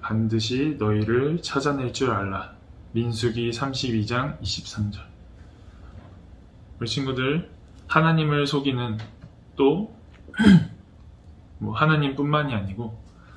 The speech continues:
부모님, 친구들, 이렇게 거짓말을 하-, 하는 친구들이 아니라 솔직하게 하나님이 모든 것을 다 아신다는 것을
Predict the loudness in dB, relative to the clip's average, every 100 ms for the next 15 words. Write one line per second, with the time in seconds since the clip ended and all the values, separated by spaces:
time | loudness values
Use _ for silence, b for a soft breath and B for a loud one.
0 | B B -20 -6 0 2 2 0 -2 -12
1 | -20 -4 0 2 2 0 -4 -6 B B
2 | B -8 -6 -2 0 -2 -6 -18 -20 -18
3 | -6 -4 -2 0 0 2 0 0 -4 -6
4 | -8 -14 -8 -6 -6 -6 -4 -4 -4 -4
5 | -6 -6 -6 -6 -8 -12 -20 -20 -18 -2
6 | -2 0 -4 -4 -2 -2 -2 -4 -6 -20
7 | -16 -16 -18 -20 -20 -16 -16 -18 -20 -20
8 | -20 -20 -18 -4 0 0 -2 -4 -4 -4
9 | -4 -4 -2 -2 0 -2 -4 -4 -2 -2
10 | -2 -2 -2 0 0 -2 -4 -6 -8